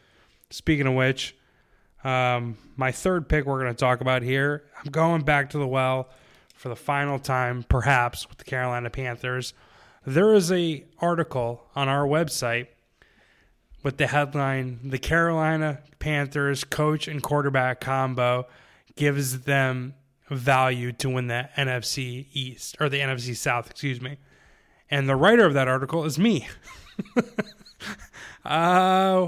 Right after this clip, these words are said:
whoops. <laughs> I was dead on with the Houston Texans. I made, uh, several good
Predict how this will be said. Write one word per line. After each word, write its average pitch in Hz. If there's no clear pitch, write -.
whoops. 151
<laughs> -
I 160
was 175
dead 190
on 220
with 220
the 208
Houston 208
Texans. 202
I 147
made, 190
uh, 156
several 180
good 147